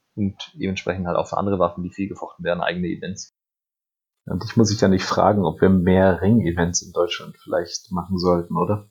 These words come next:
Speaker 1: Ja, auf jeden Fall. Wobei, da gibt's ja, also gut, kein Ring-Event, aber es gibt ja die, äh, Noble Science, die in, äh, von Sonnau veranstaltet wird. Das ist ja ein Event für unbewaffnete Kampfkünste, wobei ich immer den Eindruck hatte, das ist,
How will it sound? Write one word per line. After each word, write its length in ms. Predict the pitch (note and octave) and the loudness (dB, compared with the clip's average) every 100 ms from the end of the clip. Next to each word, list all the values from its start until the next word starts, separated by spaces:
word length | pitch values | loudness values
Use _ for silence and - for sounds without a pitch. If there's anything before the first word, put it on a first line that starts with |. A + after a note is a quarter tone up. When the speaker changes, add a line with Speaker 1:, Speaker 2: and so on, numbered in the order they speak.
| - | -10
Speaker 1:
Ja, 100 | F#2+ | -6
auf 180 | E2 - - | -6 -10 -4
jeden 400 | A2+ C3 A#2 A2+ | -2 -2 -4 -4
Fall. 280 | C3 - - _ _ _ - - | -2 -2 -4 _ _ _ -20 -10
Wobei, 160 | A#2 D#3 | 2 4
da 80 | F3 | 6
gibt's 200 | G3 - | 2 4
ja, 200 | C#3 - | 4 4
also 260 | A#2+ A#2+ | 0 0
gut, 240 | A#2 B2 - | -2 -6 -2
kein 200 | A2+ G#2+ | 0 4
Ring-Event, 460 | C3+ B2 F#2+ F#2+ | 4 4 4 0
aber 120 | - | 0
es 120 | G2+ - | -2 -4
gibt 200 | - A2 | -8 -4
ja 100 | G2 | -2
die, 280 | G2 F#2+ | 0 0
äh, 240 | F#2 F#2 G2 | 2 0 0
Noble 260 | G2 G#2 | 0 -2
Science, 440 | G2+ F#2 G2 E3 F#3 _ | -4 -6 -4 -6 -8 _
die 140 | B2 A#2+ | -20 -18
in, 200 | A#2 A2+ | -14 -12
äh, 200 | A2 A2 | -8 -8
von 140 | G#2+ | -8
Sonnau 260 | G2+ B2+ D3 | -4 -2 0
veranstaltet 600 | C3 - A#2 B2 B2+ A#2+ | 0 -2 -4 -8 -8 -6
wird. 300 | C3 C3 - _ _ - - - | -8 -8 -20 _ _ -20 -20 -2
Das 240 | G#2 - | -2 0
ist 180 | A#2 - | -4 2
ja 160 | A2 | 2
ein 280 | F2 G2 G#2 | 4 0 0
Event 280 | - G2+ G#2+ | -2 -2 -2
für 140 | - A2 | -4 -10
unbewaffnete 800 | - B2+ B2 G#2+ G#2 - G2+ | -4 0 2 4 4 2 -12
Kampfkünste, 600 | G#2+ G2+ C#3 - B2 A#2 G#2+ | -4 -4 -4 -6 -12 -12 -8
wobei 220 | G2 F#2+ | 2 2
ich 100 | - | 2
immer 120 | A2 | -4
den 140 | G#2 G2 | -2 -4
Eindruck 280 | G2+ G2+ | -4 -2
hatte, 200 | G2+ A2+ | -4 -6
das 220 | G#2+ - G2+ | -4 -6 -6
ist, 400 | - - - | -10 -10 -14